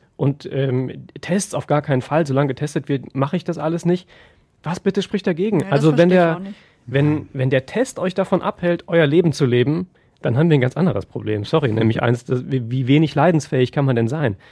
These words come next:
Speaker 1: So ein Test kostet mich eine Viertelstunde Zeit zu warten. Wenn ich einen Termin mache, wir haben über, ich weiß nicht, hundertzwanzig, hundertdreißig Teststellen. Ähm, wie gesagt, in welche Richtung ich immer aus der Tür gehe,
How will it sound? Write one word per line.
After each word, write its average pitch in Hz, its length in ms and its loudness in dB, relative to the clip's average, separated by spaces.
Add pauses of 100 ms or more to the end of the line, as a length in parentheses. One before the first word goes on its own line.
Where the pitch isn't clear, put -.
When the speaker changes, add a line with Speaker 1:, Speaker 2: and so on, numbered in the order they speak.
(120)
Speaker 1:
So - 100 -6
ein 123 80 0
Test - 400 0
kostet 160 260 -2
mich 143 140 0
eine 135 100 -2
Viertelstunde 147 480 -2
Zeit 147 300 -6
zu 127 100 -4
warten. 147 380 -6 (480)
Wenn 143 100 4
ich 139 120 0
einen 143 80 -2
Termin 151 280 2
mache, 170 280 0
wir 139 80 2
haben 143 140 0
über, 160 300 0
ich 139 140 -8
weiß 131 120 -6
nicht, 123 120 -4
hundertzwanzig, 147 520 -2
hundertdreißig 143 480 -2
Teststellen. 165 600 -4 (520)
Ähm, 143 420 -2 (440)
wie - 560 -14
gesagt, 143 300 0 (180)
in 143 140 -4
welche 160 220 2
Richtung 175 220 2
ich - 120 -6
immer 180 160 4
aus 143 120 -4
der 139 120 0
Tür 185 200 4
gehe, 147 380 2